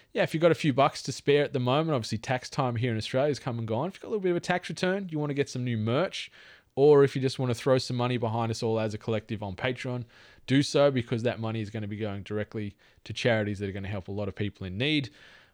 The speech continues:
Once you're done checking that out, obviously audiotechnica dot com or audiotechnica dot com dot A U to get the best in audio-based equipment. We're talking headphones, microphones, gaming headsets, turntables.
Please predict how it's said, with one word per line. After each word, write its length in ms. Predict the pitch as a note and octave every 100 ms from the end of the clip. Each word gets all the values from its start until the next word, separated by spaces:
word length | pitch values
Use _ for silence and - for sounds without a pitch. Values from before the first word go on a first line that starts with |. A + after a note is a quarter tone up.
| _
Once 200 | C#3 C#3
you're 80 | C3
done 160 | C3 A#2+
checking 300 | C3 A2+ A2+
that 160 | A2+
out, 180 | A2+ A2 A#2
obviously 320 | G#2+ - G#2 A#2+
audiotechnica 840 | A2 G2+ G2+ - B2 B2+ - G#2+
dot 220 | G#2+ -
com 400 | - D#3 F3 E3
or 80 | A#2+
audiotechnica 680 | B2 A#2 A2 B2+ B2 G#2+ G#2
dot 160 | A2+
com 240 | - A#2+ A2
dot 120 | A2+ G#2+
A 60 |
U 420 | G2+ G#2 C#3+ D#3+ C#3 - - -
to 100 | -
get 120 | A#2 A2+
the 80 |
best 320 | G2 D#3+ D#3 C#3
in 60 |
audio-based 440 | B2 A2+ G#2+ G#2 -
equipment. 240 | - G#2
We're 60 | G2+
talking 260 | G#2 F#2
headphones, 560 | F2 A2 - A2+ G#2 F#2
microphones, 540 | G2 F#2 - G2 F#2 -
gaming 240 | F2+ D#2+
headsets, 460 | - - - G#2 -
turntables. 800 | - G#2+ G#2+ A2+ G#2+ G#2 G#2